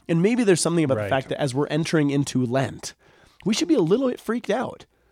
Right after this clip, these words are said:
Speaker 1: Like, this is intense. We're entering into the most important event in all of human history.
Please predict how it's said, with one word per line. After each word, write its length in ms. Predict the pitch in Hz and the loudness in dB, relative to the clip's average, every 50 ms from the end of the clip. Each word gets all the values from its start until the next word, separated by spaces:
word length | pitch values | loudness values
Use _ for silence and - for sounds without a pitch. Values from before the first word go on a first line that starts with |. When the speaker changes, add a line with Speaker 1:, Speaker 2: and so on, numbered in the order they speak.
| _ _ - | _ _ -2
Speaker 1:
Like, 180 | 151 165 131 | -2 0 0
this 180 | 143 190 185 - | 0 -2 -2 -2
is 120 | 269 262 | -2 0
intense. 300 | 262 214 156 196 185 147 131 | 0 0 2 0 -2 -2 0
We're 200 | 123 151 175 - - | 0 0 0 0 0
entering 460 | 165 175 190 - - 185 165 156 147 | 0 -2 0 0 0 0 2 2 2
into 260 | 147 156 156 - - | 0 -2 -2 -2 -2
the 120 | 143 127 131 | -2 -2 -2
most 300 | 127 135 139 139 - - | 0 0 -2 -2 -2 -4
important 520 | 139 139 120 - - 170 170 - - 170 | -4 -6 -6 -4 -4 -4 -4 -2 -2 -2
event 400 | 156 135 - 143 143 143 143 - - - - _ - | -2 -2 0 0 0 0 -2 -6 -14 -20 -14 _ -4
in 120 | 156 - - _ - | -4 -4 -4 _ -2
all 240 | 147 151 156 160 165 | 2 2 4 4 2
of 100 | 160 135 | 2 0
human 440 | 127 - - 170 165 156 147 143 127 | -4 -4 0 4 4 4 4 2 0
history. 720 | 110 - 156 143 - - - - 104 95 - - - - | -2 -4 -4 -6 -6 -8 -10 -12 -12 -12 -12 -14 -18 -20